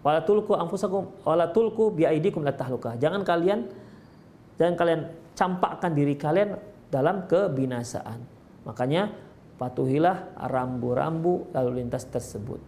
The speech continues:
Merah, berhenti. Nggak ada merah jambu. Ya. Nggak ada merah tua yang ada. Merah, berhenti. Hijau, kuning, siap-siap, jalan. Hijau, jalan. Kemudian kuning, siap-siap berhenti. Merah,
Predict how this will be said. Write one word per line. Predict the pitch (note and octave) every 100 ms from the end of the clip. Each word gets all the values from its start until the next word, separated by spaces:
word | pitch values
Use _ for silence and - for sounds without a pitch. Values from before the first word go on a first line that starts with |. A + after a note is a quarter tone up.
| -
Merah, | D#3 E3+ G3+ G#3+ -
berhenti. | C3 C3+ - B2 - - -
Nggak | E3+ F3+
ada | F3
merah | D3+ C#3+
jambu. | B2 A#2+ A2 - - - - -
Ya. | - - - -
Nggak | A#2+ C#3
ada |
merah | D3+ D3 -
tua | E3 C3
yang | A#2 A2+
ada. | A#2+ B2 - - - - - -
Merah, | A#2+ C3+ F3+ - -
berhenti. | - A#2+ A#2 - - - - - - - - - -
Hijau, | C#3 B2 C#3+ F#3+ G#3+ G#3+ - - -
kuning, | E3 G#3 G#3+
siap-siap, | - D3 - C3 G#2+ -
jalan. | C3 B2+ A#2 A2 - - - - - -
Hijau, | F#3 G3+ C#4+ C4+
jalan. | D3+ B2 G#2+ - - - - - - - - - - - - -
Kemudian | C3+ C#3+ C#3 D3+ C#3 - - - - - - - - - - -
kuning, | A3 C4 C#4+ C#4
siap-siap | C4+ D3+ E3
berhenti. | D#3+ E3+ B3 C4 -
Merah, | E3 A3 B3+